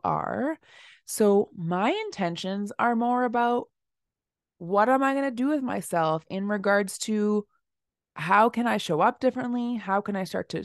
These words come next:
continue to challenge, you know, societal expectations of me?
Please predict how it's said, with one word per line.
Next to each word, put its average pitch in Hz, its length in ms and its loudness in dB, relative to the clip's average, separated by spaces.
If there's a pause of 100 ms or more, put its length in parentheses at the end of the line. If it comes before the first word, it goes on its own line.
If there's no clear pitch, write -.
(200)
continue 196 420 -4
to 160 120 -6
challenge, 214 840 0 (540)
you 196 120 -6
know, 170 420 -2
societal 175 500 0
expectations 196 1000 0
of 226 120 2
me? 214 540 0